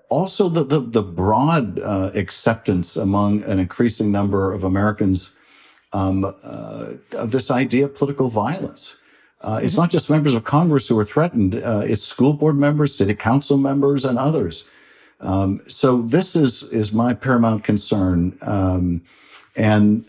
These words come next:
Speaker 1: uh, you know, in terms of is there a way to break through? And wh-, uh, and, and why is it that so many people continue to believe in this big lie of the former president,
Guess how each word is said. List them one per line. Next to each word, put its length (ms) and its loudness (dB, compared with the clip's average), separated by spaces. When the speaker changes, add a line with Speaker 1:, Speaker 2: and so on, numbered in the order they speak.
Speaker 1:
uh, 240 -14
you 120 4
know, 200 0
in 100 -4
terms 340 4
of 320 2
is 180 4
there 100 6
a 60 4
way 160 4
to 80 2
break 260 2
through? 480 4
And 140 2
wh-, 160 -2
uh, 420 -8
and, 260 -2
and 380 0
why 180 4
is 180 2
it 100 2
that 80 -6
so 180 0
many 160 2
people 280 0
continue 600 2
to 240 2
believe 500 2
in 100 4
this 160 2
big 240 -2
lie 340 2
of 160 -2
the 100 -2
former 280 0
president, 580 2